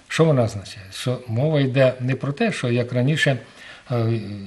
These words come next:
ще про це говорив Сухомлинський, що знання не повинні вкладатися, е,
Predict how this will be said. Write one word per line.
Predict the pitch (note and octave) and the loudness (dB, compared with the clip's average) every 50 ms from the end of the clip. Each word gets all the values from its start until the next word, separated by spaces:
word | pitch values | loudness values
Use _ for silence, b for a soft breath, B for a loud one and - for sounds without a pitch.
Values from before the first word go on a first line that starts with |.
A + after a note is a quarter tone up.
| F#2+ | -12
ще | - - - C#3 | -6 -2 0 0
про | A#2 - B2+ B2+ | 0 2 0 -2
це | A#2 - C3+ B2+ A#2+ A2 | 0 2 2 2 2 2
говорив | A2+ A2+ A2+ A#2 B2+ B2+ B2+ B2+ B2 A#2 A2 G#2+ | 0 0 2 2 2 4 4 2 2 0 -2 -4
Сухомлинський, | - - A#2 A#2 C3 B2 B2 C#3 E3 F3 E3+ D3 - - D3 B2+ | -4 -2 0 2 2 4 4 6 4 4 4 2 0 -2 -2 -2
що | B2 - - B2+ B2 A#2+ | -2 0 0 0 0 0
знання | A2+ A#2 C#3 C#3 C#3+ C#3+ C3+ | 0 0 2 2 4 4 4
не | C3+ C3+ A#2+ | 2 2 0
повинні | - C3 B2+ C#3+ D3 C#3 | 0 0 2 2 2 2
вкладатися, | B2+ A2+ - B2+ A#2+ B2 C3 B2 B2+ B2+ A#2 - - B2 | 2 0 0 0 2 4 4 2 2 0 -4 0 0 0
е, | A#2 | 0